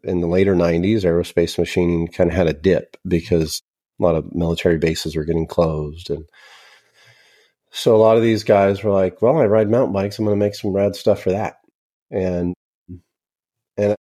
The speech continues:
me wanting to be an artist when I was a kid, I was always looking at the artistic kind of perspective, but also the, the, you know, how things were made and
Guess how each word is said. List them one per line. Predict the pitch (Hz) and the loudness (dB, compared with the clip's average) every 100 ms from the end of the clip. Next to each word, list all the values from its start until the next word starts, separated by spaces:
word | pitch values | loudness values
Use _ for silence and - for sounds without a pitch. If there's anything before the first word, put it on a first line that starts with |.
| _ _ | _ _
me | 131 135 | 2 6
wanting | 127 123 | 6 6
to | 117 | 4
be | 117 | 4
an | 104 | 4
artist | 151 165 - | 4 2 2
when | 117 | 2
I | 101 | 2
was | 87 | 0
a | |
kid, | - 104 113 127 | -2 2 4 6
I | 110 | 4
was | 107 | 4
always | 131 139 110 101 | 4 2 0 -4
looking | 117 110 117 | -4 0 0
at | 110 | 0
the | |
artistic | 95 95 - 160 - 98 | -2 -2 -2 0 0 -2
kind | - 107 95 | 0 0 0
of | |
perspective, | - 98 - 98 - 98 90 82 | -2 -6 -2 -2 0 0 0 0
but | 101 | 2
also | 104 107 110 98 | 4 2 2 2
the, | 95 87 | 2 0
the, | 98 | -4
you | 92 | -4
know, | |
how | 82 95 | -4 -2
things | 98 92 | -2 -2
were | 95 | -2
made | 92 92 92 90 | 0 2 2 0
and | 85 85 | -2 -6